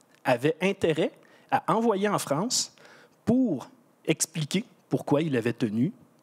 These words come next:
un certain, euh, une certaine attitude, un certain discours, euh, une, une politique particulière à l'égard des communautés autochtones. D'où le fait que je dis que c'est des documents qui sont sélectionnés.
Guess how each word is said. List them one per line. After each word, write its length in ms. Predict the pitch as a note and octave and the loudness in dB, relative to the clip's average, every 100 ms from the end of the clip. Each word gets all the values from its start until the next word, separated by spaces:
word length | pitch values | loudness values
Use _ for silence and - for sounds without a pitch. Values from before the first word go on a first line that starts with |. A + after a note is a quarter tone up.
| - | -6
un 160 | B2+ C#3 | -4 -2
certain, 480 | - - - A#2+ F3 - - - _ - | -4 -6 -6 -6 -6 -12 -20 -20 _ -4
euh, 720 | G#2+ G#2 G#2 G2 G2 G2 F2+ - | -2 -2 -2 -4 -6 -6 -6 -2
une 140 | B2+ C#3+ | 0 0
certaine 720 | - - A#2+ B2+ C3 G#2 G#2+ | -2 -2 -2 0 0 -2 -4
attitude, 580 | B2+ - - B2+ D#3 E3 - - | -4 -2 2 2 2 -4 -18 -8
un 60 | - | -4
certain 280 | A2+ D3+ | -2 0
discours, 600 | C3 - - C3 D3+ E3 - - - | -2 -4 0 2 2 -2 -10 -20 -8
euh, 400 | G2 G2 G2 E2 | -6 -6 -6 -4
une, 380 | A#2 A#2 A2+ A2 G2 | -2 -2 -2 -4 -4
une 160 | G#2+ | -2
politique 400 | - C#3 - E3 | -4 -2 -4 -4
particulière 580 | A#2+ - - G2+ A#2 D#3 | -2 -4 -4 0 0 2
à 60 | A2+ | 0
l'égard 320 | G#2 A2+ D3 | 2 2 0
des 120 | A#2 | -4
communautés 380 | A2+ G#2+ G#2+ F#3 | -4 -6 -2 -2
autochtones. 400 | - - - - - _ - _ _ _ _ _ _ - - _ _ _ | -2 -8 -12 -12 -20 _ -20 _ _ _ _ _ _ -20 -20 _ _ _
D'où 280 | A#2 D3 G#3+ - - _ | -2 0 0 -4 -20 _
le 60 | G2+ | -6
fait 220 | - - | -6 -6
que 100 | A2 | -8
je 100 | G2 | -8
dis 140 | A2+ | -8
que 80 | - | -8
c'est 140 | - | -8
des 100 | G#2+ | -12
documents 340 | F2 G2 C3 E3 | -12 -10 -4 -4
qui 100 | - | -2
sont 100 | B2 | 0
sélectionnés. 720 | - E3 D3 - - G2+ E2+ | 2 2 0 -2 -4 -6 -12